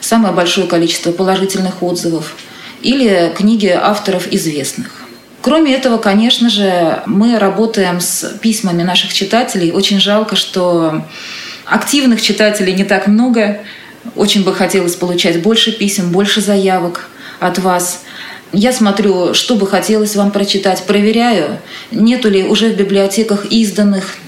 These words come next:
материалов из тех, что в-, были включены в ваши заявки.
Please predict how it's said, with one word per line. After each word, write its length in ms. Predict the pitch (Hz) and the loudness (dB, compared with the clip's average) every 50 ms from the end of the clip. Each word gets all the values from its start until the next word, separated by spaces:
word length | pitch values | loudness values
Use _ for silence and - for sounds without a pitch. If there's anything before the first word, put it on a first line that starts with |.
| - - - | -20 -12 -4
материалов 880 | 208 202 208 202 208 214 208 202 202 196 190 180 170 170 170 - - - - | 0 0 0 2 2 2 2 2 2 2 2 2 0 -2 -4 -6 -10 -6 -2
из 180 | - 214 - | -2 -2 0
тех, 220 | - - 214 196 - | 0 0 0 0 0
что 520 | - - - 196 190 185 180 175 175 175 | -2 -2 -2 0 0 2 2 2 2 0
в-, 120 | 175 170 160 | 0 -2 -4
были 300 | - 147 170 196 185 170 | -4 -2 0 0 0 0
включены 460 | 175 - 196 196 190 208 196 196 185 | -2 -2 -2 -2 0 0 0 0 0
в 40 | 175 | 0
ваши 260 | 185 185 180 - 190 | -2 -2 -2 -2 -2
заявки. 640 | 170 185 180 175 180 170 165 170 - - 160 156 | -2 -2 -2 -2 -2 -2 -2 -4 -6 -6 -6 -8